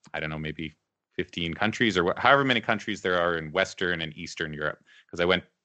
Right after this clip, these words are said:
pretty much to all of them. And then for the last few months, I stayed in England,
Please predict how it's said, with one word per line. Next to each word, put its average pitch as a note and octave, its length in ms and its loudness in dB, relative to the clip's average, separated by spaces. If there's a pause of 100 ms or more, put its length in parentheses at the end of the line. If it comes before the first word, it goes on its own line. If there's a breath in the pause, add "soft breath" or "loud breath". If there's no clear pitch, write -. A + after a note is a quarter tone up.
(140)
pretty A2+ 180 0
much G2+ 220 0
to - 80 -2 (120)
all D#2+ 220 0
of D#2 140 -6
them. - 240 -8 (400 soft breath)
And F#2+ 160 2
then G2 120 2
for G#2 140 0
the G2 60 2 (120)
last G#2+ 200 4
few A2 140 -2
months, F#2 280 0
I F2 100 4
stayed F2 360 -2
in D#2+ 380 -4
England, A#2 600 2